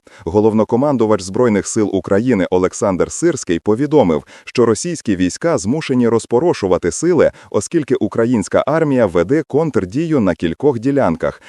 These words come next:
зокрема в районі Добропільського виступу. Генерал продовжує роботу на передовій, тримаючи контакт із командирами підрозділів сьомого корпусу швидкого реагування десантно-штурмових військ.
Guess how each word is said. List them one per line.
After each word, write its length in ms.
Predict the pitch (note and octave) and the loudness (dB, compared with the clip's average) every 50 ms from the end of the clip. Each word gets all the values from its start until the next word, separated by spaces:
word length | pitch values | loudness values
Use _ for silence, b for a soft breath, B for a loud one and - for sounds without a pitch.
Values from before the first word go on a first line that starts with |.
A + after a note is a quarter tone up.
| B B | B B
зокрема 500 | D2+ D2+ F#2 D#2+ - F#2+ G2 A#2+ D#3 F#3 | -2 -2 -2 -2 0 0 0 0 0 0
в 80 | C3 G2 | 0 2
районі 440 | F#2+ F#2 F2+ A#2+ D#3+ F3 F3 D#3+ | 2 2 2 0 -2 -2 0 -2
Добропільського 840 | B2+ G2 G2 F2 F2 F2+ E2 - A#2 C#3+ D#3 - - D3+ C3 C#3+ D3+ | 0 2 0 2 2 0 0 0 -2 -2 -2 -2 0 0 2 2 2
виступу. 580 | C3+ B2+ G2 E2 - - E2 - - D2+ A#1+ - _ _ B B B B B | 2 2 0 0 0 -4 -6 -6 -4 -6 -8 -8 _ _ B B B B B
Генерал 520 | B D2+ F2+ E2+ E2+ E2+ F2+ C#3 E3 E3 - | B -4 -2 0 0 2 2 2 0 0 0
продовжує 600 | - A2 G2+ F#2+ C3+ E3 E3+ C#3 C3 C#3+ C3 A2+ | 0 0 0 2 2 0 0 0 -2 0 2 2
роботу 420 | F#2+ F2+ F2+ F2+ C#3 D3+ - B2+ A#2+ | 2 2 2 2 2 2 2 2 0
на 120 | A#2+ A2+ | 0 0
передовій, 600 | - A#2 A#2 A#2+ A2+ B2 C#3+ C#3 C3 G2+ A#2+ G#2+ B B B B | 0 0 0 0 2 0 0 0 0 -4 -4 -4 B B B B
тримаючи 540 | - G2 G2+ C3 D#3 D3+ B2 G#2+ - G2+ | -2 -2 0 0 2 0 0 0 0 -2
контакт 460 | F2+ - F#2 F2 F2 - D#3 E3 - - | -2 -2 -2 -4 -2 -2 -2 -4 -4 -6
із 140 | - G2+ - | -8 -8 -6
командирами 640 | - A2+ G#2+ A2 G#2+ A2 A2 C3+ C#3 A2 G2+ F#2+ F2 | -2 0 0 2 0 2 2 2 2 4 2 2 0
підрозділів 680 | E2 F2+ E2+ E2 A#2+ D3+ E3+ C#3+ C3 D3+ C#3+ C#3 B2+ - | 0 -2 -2 -2 0 -2 -2 -2 -2 -2 -2 -2 -2 -4
сьомого 460 | - - C#3+ C#3+ A#2+ F2+ E2 F2 D#2+ | -2 0 0 2 2 2 0 0 -2
корпусу 500 | - D3 E3+ E3+ - D3+ C3+ - C#3+ C3 | 0 -2 -2 -2 -2 -4 -6 -4 -4 -6
швидкого 540 | - - G2 F#2+ - - B2+ A#2 G2 G2 F2 | -4 -2 -4 -4 -2 2 2 2 4 4 4
реагування 640 | E2+ E2 D#2 D2+ E2+ F2 A2 D#3 E3+ E3+ D#3+ D#3 | 4 4 2 2 0 -2 0 -2 -4 -2 -4 -6
десантно-штурмових 1160 | B2 F#2+ F2+ D#2+ - - C3 D3+ D3 - C#3 A#2+ - - G#2+ F#2 F#2 F#2 F2+ F2 A2 A#2+ - - | -2 -2 -2 -2 0 -2 -2 -2 -2 -2 -6 -6 -4 -2 -2 0 2 2 2 2 0 -2 -2 -4
військ. 440 | F#2+ F#2+ E2+ C#2+ - - - - | -6 -4 -4 -6 -8 -12 -18 -20